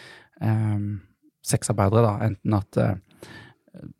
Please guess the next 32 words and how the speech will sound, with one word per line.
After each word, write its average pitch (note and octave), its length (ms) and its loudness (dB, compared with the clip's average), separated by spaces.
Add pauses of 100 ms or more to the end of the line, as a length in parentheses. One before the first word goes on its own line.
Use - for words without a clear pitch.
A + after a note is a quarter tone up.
(400)
folk - 260 2
kan A#2+ 120 4
bli A2+ 100 6
forels-, A2 400 4
kunder G#2+ 320 4
kan A2 100 2
bli G#2 100 6
forelsket G#2 680 4
i G#2 60 4
en G#2 80 4
sexselger, G#2 560 4
men G#2 220 4
vil G2 180 4
ikke A2 100 2
være G#2+ 180 4
kjæreste, - 480 0
for A#2 100 0
man G#2 120 4
vil G2 160 2
ikke - 160 -6
tilkjennegi G2+ 540 2
at A#2+ 160 0
man G#2+ 120 4
er G2+ 40 2
sammen G2+ 340 -2
med G2 120 2
en, G2+ 180 0 (600)
en G2+ 460 4
kjæreste, A2+ 400 2
eller B2 240 8
folk G2+ 280 0
som A2+ 260 4